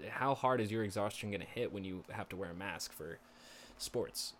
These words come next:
Uh, schools, libraries, and indoor malls will reopen. Uh, maybe there are safe ways to do these,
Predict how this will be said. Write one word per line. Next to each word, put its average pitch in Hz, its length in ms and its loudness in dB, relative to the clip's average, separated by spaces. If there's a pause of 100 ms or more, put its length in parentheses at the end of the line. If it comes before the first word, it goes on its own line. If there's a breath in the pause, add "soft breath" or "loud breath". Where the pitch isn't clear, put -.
(120)
Uh, 67 420 -6
schools, 143 400 6
libraries, 113 720 4
and 101 200 0
indoor 98 320 0
malls 98 280 0
will 98 160 -2
reopen. 101 600 0
Uh, 101 720 0
maybe 131 320 6
there 131 100 10
are 120 40 6
safe 120 280 2
ways 113 260 2
to 107 100 -8
do 107 180 0
these, 110 420 2